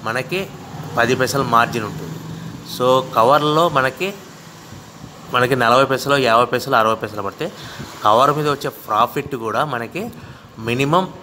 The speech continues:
అరవై పైసల నుంచి డెబ్బై పైసలు లాభాలు ఉంటాయని గమనించండి. ఒక కట్ట మీద మనకు ప్లేట్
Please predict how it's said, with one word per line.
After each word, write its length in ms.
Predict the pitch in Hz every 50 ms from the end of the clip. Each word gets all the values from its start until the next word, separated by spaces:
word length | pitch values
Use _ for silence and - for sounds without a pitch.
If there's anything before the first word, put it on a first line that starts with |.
| - - - 113 110
అరవై 220 | 113 127 139 143 139
పైసల 260 | 139 135 120 131 131 127 123 123 123
నుంచి 240 | 120 117 - 165 175 175 - - - 113 104 104
డెబ్బై 260 | 110 110 104 123 120 120
పైసలు 260 | 120 113 117 143 135 113 104
లాభాలు 380 | 104 110 110 113 117 117 117
ఉంటాయని 460 | 110 107 104 104 - 101 101 110 131 139 110 98
గమనించండి. 760 | 95 92 98 98 98 95 92 - - 92 82 82 - - 110 98 87 - - - - - - - - - - - 104
ఒక 100 | - - 107 - 120
కట్ట 240 | 110 - - - 147 143
మీద 160 | 135 135 135 170 202 185 151
మనకు 200 | 131 131 131 156 143 - -
ప్లేట్ 280 | 127 120 127 139 139